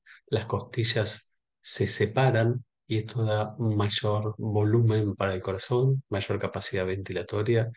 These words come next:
y esto claramente tiene impacto en nuestros pacientes. Las habilidades motoras del estatus neurológico es una variable que también vamos a tener en cuenta para,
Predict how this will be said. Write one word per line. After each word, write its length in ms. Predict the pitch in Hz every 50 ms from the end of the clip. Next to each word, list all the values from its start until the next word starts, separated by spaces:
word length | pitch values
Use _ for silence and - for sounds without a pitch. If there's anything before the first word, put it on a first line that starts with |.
| - - - - _ _
y 100 | 110 107
esto 300 | 104 - 110 104 - -
claramente 680 | - 127 123 131 135 135 120 113 113 107 104 - 110
tiene 220 | - - 104 98 101
impacto 440 | 95 92 - 92 92 - - - 92
en 60 | 87
nuestros 280 | 85 - - 98 101
pacientes. 720 | - 82 - - 101 92 - - - - - - - - _ _ _ _ _ _ _ _ _ _ _ _ _ _ _ _ _ _ _ _ _ _ _ _ _ _ _ _ _ _ _ _ _ _ _ _ _ _ _ _ _ _ _
Las 260 | - 127 127 - -
habilidades 840 | 135 131 127 131 135 147 165 175 175 165 147 131 - - - - -
motoras 540 | 135 123 113 110 110 - 135 139 131 120 110
del 180 | 113 104 101 98
estatus 560 | - - - 117 117 113 117 101 - - - -
neurológico 1000 | 113 110 104 101 113 110 120 123 113 - - 113 107 - 107 107 107 - - -
es 220 | 196 139 - -
una 100 | 127 113
variable 320 | 107 107 117 117 120 120
que 100 | 117 117
también 380 | 107 - 104 101 101 120 120 120
vamos 300 | 117 120 113 110 104 113
a 60 | 107
tener 260 | - 113 107 107 107
en 100 | 113 113
cuenta 480 | 117 120 117 110 110 101 - 123 123 - - _ _ _ _ _ _ _ _ _ _ _ _ _ _ _ _ _
para, 440 | - 110 104 110 110 110 110 117